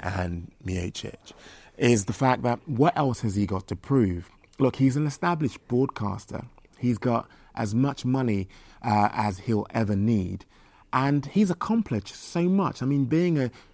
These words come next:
two-weight division champion as well. But the thing that really, I mean, I, I say this all the time,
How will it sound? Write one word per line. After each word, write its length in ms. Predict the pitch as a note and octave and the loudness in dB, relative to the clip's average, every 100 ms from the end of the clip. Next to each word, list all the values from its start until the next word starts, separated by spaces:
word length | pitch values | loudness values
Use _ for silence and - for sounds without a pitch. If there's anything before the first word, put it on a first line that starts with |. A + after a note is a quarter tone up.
| _ | _
two-weight 440 | - D3+ C#3+ C#3 A2 | 2 4 6 4 2
division 420 | A#2 A#2+ G#2+ G#2+ | 2 2 2 -2
champion 600 | - A#2+ G#2 G2 F#2+ G2 | -2 -2 -2 -2 -2 -2
as 100 | F#2 | -2
well. 420 | A2 C3 G2+ - - - - - | -2 0 0 -4 -12 -20 -20 0
But 240 | E3+ E3 - - | 0 0 -4 -4
the 100 | D#3 | -2
thing 260 | - G#3 | 2 2
that 160 | A3+ G3 | 2 0
really, 480 | - C#3 D#3+ D#3+ D#3 | 0 2 4 4 2
I 80 | C#3+ | 0
mean, 200 | D#3 F#3 | -4 -4
I, 440 | - - - D#3+ D#3 | -6 -8 -4 -2 0
I 100 | C#3 | -4
say 220 | - D#3+ | -2 0
this 180 | D3 - | 0 0
all 100 | B2 | -2
the 60 | A2 | -2
time, 380 | - A2+ A#2 | -2 0 0